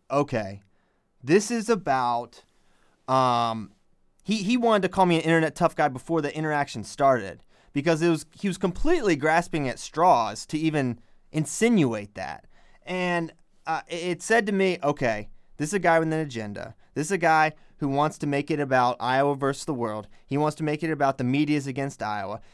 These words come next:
He has this narrative already created in his mind.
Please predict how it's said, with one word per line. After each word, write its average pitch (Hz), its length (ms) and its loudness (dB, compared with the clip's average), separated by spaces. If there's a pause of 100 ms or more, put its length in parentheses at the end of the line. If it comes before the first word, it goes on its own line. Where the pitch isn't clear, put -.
(100)
He 214 180 -2
has 185 260 4
this 165 340 0 (200)
narrative 160 580 2
already 240 280 2
created 180 540 0
in 147 120 2
his 135 160 -4
mind. 151 400 0